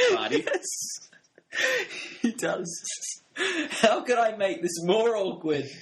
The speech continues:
Speaker 2: Let's bring her dad into this."
Speaker 1: So her dad, Charlie, doesn't know that she has been turned into a vampire.
Speaker 2: Yeah, we have been informed since the last movie that apparently people don't know about vampires.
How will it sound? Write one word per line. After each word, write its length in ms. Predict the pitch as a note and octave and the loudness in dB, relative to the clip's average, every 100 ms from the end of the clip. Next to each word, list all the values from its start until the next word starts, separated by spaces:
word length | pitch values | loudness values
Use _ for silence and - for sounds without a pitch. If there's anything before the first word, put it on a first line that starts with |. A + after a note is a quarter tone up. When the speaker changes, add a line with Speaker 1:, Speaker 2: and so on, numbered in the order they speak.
| - - - - - - _ _ - | -20 -20 -20 -20 -20 -20 _ _ 0
Speaker 2:
Let's 200 | A#3+ - | 0 2
bring 180 | A#3 | 0
her 100 | A3 | 0
dad 260 | G3+ - G3 | 0 2 0
into 240 | F3+ E3 | -2 -4
this." 200 | B2 - - - - - - _ _ _ - | -2 0 0 0 -6 -16 -18 _ _ _ -8
Speaker 1:
So 220 | - D3+ | 0 2
her 160 | F3 G#3 | 2 0
dad, 420 | E3 D#3+ C#3 C3 - | 0 0 0 -2 -2
Charlie, 640 | - C3 C3+ A2 F#2 - - _ _ _ _ _ _ - | 2 2 2 -2 -4 -8 -12 _ _ _ _ _ _ 2
doesn't 400 | D#3+ E3 E3 C3+ | 2 2 -4 -4
know 460 | C3 C3 C3 B2+ | 0 0 0 -2
that 200 | A#2+ A#2 - | -2 -4 -4
she 600 | - A#2+ A2 G#2+ G#2 - _ _ - | -2 0 0 -2 -4 -10 _ _ -8
has 80 | A2+ | -4
been 140 | A2+ | -2
turned 220 | A#2 A2 | -2 -4
into 220 | F#2+ G2+ | -4 -6
a 40 | G2+ | -2
vampire. 580 | F#2+ D2 - C2+ - - | -2 -2 -4 -6 -6 -2
Speaker 2:
Yeah, 100 | D3+ D3 | -2 0
we 140 | E3+ A3+ | 2 2
have 160 | C4 | 0
been 160 | A#3+ G#3+ | 0 0
informed 540 | F#3 E3+ E3 D#3 C#3+ | -2 -2 0 0 0
since 220 | C#3+ C#3+ - | -4 -6 -4
the 80 | C#3 | 0
last 340 | C3 B2+ B2+ C3 | 2 2 0 -4
movie 400 | B2 A#2 A2+ G#2+ | -2 -2 -4 -4
that 100 | C3 | -4
apparently 520 | C3 D3 B2+ C#3+ C3+ - | -2 -2 0 -2 -4 -4
people 340 | C3 - B2+ | -4 -4 -2
don't 300 | A#2+ A#2 A2+ | 0 0 0
know 200 | A2+ A2 | -2 -2
about 400 | G#2+ G#2 G2 D#2+ | -2 -2 -2 -2
vampires. 720 | G#2 G2 F#2 - E2 D2 - | -4 -4 -4 -4 -4 -4 -4